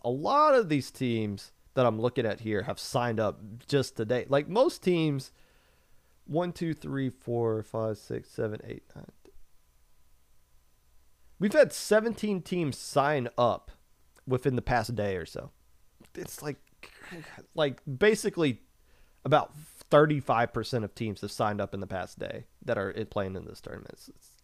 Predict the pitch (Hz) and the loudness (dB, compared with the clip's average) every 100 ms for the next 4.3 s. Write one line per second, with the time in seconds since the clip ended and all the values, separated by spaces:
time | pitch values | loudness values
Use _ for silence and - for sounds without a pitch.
0 | _ _ - _ - 156 151 139 - 147 | _ _ -20 _ 0 6 8 8 6 6
1 | 165 - 175 180 143 120 101 127 113 95 | 6 6 4 6 6 2 0 0 2 -4
2 | 92 98 113 - - - - _ - - | -8 -4 -4 -4 -12 -16 -18 _ -20 -20
3 | - 156 160 147 170 175 - 185 185 185 | -6 -4 0 2 4 2 2 4 4 2
4 | 185 - - | -4 -12 -14